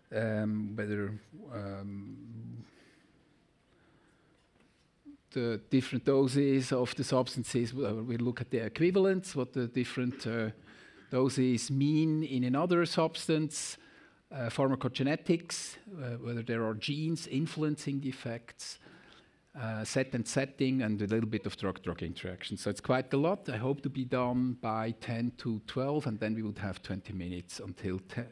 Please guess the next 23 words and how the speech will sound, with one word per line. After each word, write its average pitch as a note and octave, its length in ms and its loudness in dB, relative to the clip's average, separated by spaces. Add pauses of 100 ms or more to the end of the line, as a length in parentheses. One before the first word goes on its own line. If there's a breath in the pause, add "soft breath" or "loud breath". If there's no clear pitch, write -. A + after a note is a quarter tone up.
(100)
ten A#2 320 -2
past - 540 -4
twelve, G2 580 -6 (840 loud breath)
um, F#2+ 640 -2 (360)
for F#2+ 260 -4
the F2+ 80 -4
discussion. - 720 -10
So - 180 -10
you F#2+ 140 -6
see, G2 240 -8
I'm F#2+ 80 -8
Swiss - 320 -8
German. G#2+ 440 -8
I G#2+ 140 -8
try G#2+ 260 -6
then A2 220 -8
to - 80 -12
stick - 380 -8
to - 80 -8
the, G2 160 -8
to - 720 -16
the F#2+ 80 -8
time. E2 420 -8